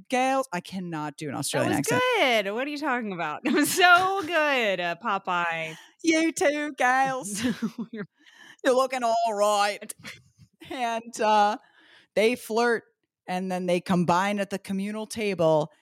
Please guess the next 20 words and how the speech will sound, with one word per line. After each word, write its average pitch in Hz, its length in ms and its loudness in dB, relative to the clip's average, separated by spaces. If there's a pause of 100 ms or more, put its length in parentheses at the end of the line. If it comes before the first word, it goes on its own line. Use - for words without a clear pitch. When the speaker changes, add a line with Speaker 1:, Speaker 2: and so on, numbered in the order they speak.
(400)
Speaker 1:
And 180 160 2
then 175 140 4
we 196 180 0
end 214 260 2
on, 185 280 2
"And 185 240 -6
just 208 260 -4
like 196 220 -4
that, 196 180 2
I 175 100 2
got 170 320 0
covid." 175 680 -4 (440)
Speaker 2:
Yeah. 202 380 -2
<laughs> - 60 2 (2000)
Speaker 1:
Which - 260 0 (380)
on 254 160 0
second, 277 400 -8
I 302 80 -2
think 392 220 -10
on 494 120 -4